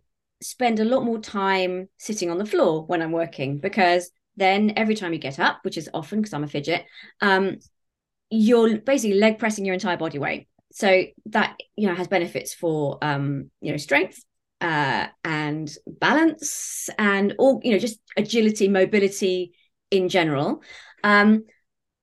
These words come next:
but just trying to do little, it doesn't have to be complicated. It can be little and often. It can be like, "Oh, I've got to clean up the kitchen again. I'll, I'll whack on some music and dance around while I do it."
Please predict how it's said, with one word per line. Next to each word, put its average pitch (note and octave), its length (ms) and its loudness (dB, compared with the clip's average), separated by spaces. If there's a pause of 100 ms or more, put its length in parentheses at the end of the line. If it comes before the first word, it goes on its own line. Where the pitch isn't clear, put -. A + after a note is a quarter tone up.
(360)
but C4 180 0
just G4+ 360 -4
trying F4 200 0
to F4 80 2
do D#4 180 0
little, D4+ 300 0
it C#4 180 -6
doesn't D#4 280 -2
have D4+ 180 -8
to C4 60 -8
be C4+ 80 -4
complicated. G3+ 520 -4
It G#3 60 -10
can B3+ 80 0
be B3+ 80 2
little C4 220 0
and C4 80 0
often. D4 200 0
It G#3+ 100 -4
can B3 120 0
be B3+ 120 0
like, A3+ 200 0
"Oh, C#4 100 2
I've G#3+ 140 2
got - 140 -6
to G#3 200 -12
clean G#3+ 180 -2
up - 160 -4 (180)
the F#3 80 -4
kitchen - 600 -6
again. D#3 580 4 (240)
I'll, F#3+ 220 4
I'll G#3 180 4
whack G#3+ 300 0
on G#3+ 140 4
some G#3+ 180 4
music A#3 320 2
and F#3 100 -2
dance G3+ 220 -2
around F#3+ 240 -2
while F#3+ 120 -2
I F#3 80 -2
do C4 120 -2
it." E3 240 0